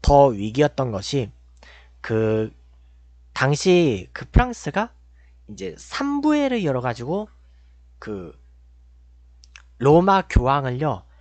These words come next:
아비뇽에다가 가-, 가둬버려요. 그 아비뇽 유수 사건 있죠? 그래서 그 이후 교황이 죽으니까 로마하고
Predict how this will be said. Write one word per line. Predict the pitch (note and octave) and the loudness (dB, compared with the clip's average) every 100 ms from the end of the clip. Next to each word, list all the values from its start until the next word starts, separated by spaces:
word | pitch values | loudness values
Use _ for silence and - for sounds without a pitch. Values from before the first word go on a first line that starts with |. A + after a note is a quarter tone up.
| _ - - | _ -20 -12
아비뇽에다가 | - A2 D3 A#3+ A3+ F#3+ D3+ B2 G#2 G2+ | 0 0 2 2 2 2 2 -2 -4 -8
가-, | - - G2 A2+ - | -8 -8 -6 -6 -6
가둬버려요. | - A2+ G3+ D#3+ - - - - - - | -2 2 2 0 -4 -12 -18 -20 -20 -10
그 | - | -6
아비뇽 | G#2 A2+ D#3 D3+ A2 | -4 -2 0 0 -2
유수 | G2+ - | -6 -10
사건 | - - - | -12 -16 -18
있죠? | - - G3+ - - - - - - - - - - | -16 -16 -16 -20 -20 -20 -20 -20 -20 -20 -20 -20 -12
그래서 | F3 G3+ G3+ G3 - - - - - - - - - - - - - - - | -8 -4 -4 -6 -20 -20 -20 -20 -20 -20 -20 -20 -20 -20 -20 -20 -20 -20 -20
그 | - A3 A#3 - | -8 0 0 0
이후 | C#3 C#3 F#3+ A3 - - _ | -6 -6 -6 -8 -12 -20 _
교황이 | - E3+ F3+ F3 | 2 4 4 -2
죽으니까 | - C3 C3+ C3 F3+ D#3 G2 - - - _ - - - _ _ - - - - _ | -8 -8 -8 -8 -6 -6 -8 -20 -20 -20 _ -20 -20 -20 _ _ -20 -20 -20 -20 _
로마하고 | B2 D#3 F#3+ G3+ F3+ D#3 G#3 A3 | 0 2 2 0 -2 -4 -8 -8